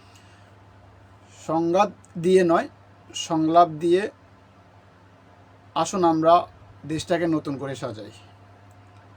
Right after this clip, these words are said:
সংঘাত মুক্ত, সংলাপ যুক্ত পরিবেশ তৈরি করতে পারলে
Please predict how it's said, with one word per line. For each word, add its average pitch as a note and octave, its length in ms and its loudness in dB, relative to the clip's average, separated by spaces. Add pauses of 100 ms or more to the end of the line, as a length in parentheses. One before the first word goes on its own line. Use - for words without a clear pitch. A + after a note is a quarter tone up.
(380)
সংঘাত F3 400 0 (240)
মুক্ত, F3+ 500 -6 (680)
সংলাপ E3 580 0 (200)
যুক্ত E3 440 -8 (220)
পরিবেশ E3+ 440 -6
তৈরি E3+ 220 -2
করতে D#3+ 300 -8
পারলে F3 440 -2